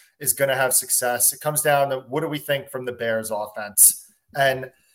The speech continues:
the Denver defense, last in the league in pressure rate. And the big thing that I've noticed with them is that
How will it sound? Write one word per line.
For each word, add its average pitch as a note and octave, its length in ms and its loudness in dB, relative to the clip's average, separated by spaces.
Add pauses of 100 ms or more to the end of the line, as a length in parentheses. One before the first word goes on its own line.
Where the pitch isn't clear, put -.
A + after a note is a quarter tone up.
(640)
the D3 80 -4
Denver F#3+ 320 8
defense, F3+ 840 2
last E3+ 400 8
in F#3 60 -4
the E3 100 2
league E3 320 -4 (180)
in C3 140 -12
pressure D#3 380 2
rate. D#3+ 300 2 (200)
And C#3+ 180 -2
the C3+ 60 -2
big F3+ 320 0
thing D#3+ 480 0 (100)
that C3+ 340 2
I've C3 200 -2
noticed C#3 600 0
with D3 200 -2
them E3 360 4 (320)
is C#3+ 400 0
that C3+ 300 4